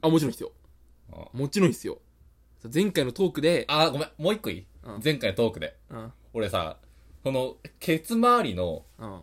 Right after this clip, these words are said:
Speaker 1: おう、はいはいはい。
Speaker 2: あの、毛を、
Speaker 1: うんうん。
Speaker 2: 脱毛したとしても、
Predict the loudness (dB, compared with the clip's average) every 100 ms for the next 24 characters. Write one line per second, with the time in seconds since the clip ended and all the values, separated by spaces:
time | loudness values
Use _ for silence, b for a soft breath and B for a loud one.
0 | -4 2 4 6 6 4 2 -2 -2 -2
1 | -2 -6 0 4 6 4 2 -4 -6 -8
2 | -10 _ -12 -4 -2 -2 -2 0 -2 -4
3 | -6 -4 -6 -8 -14 -16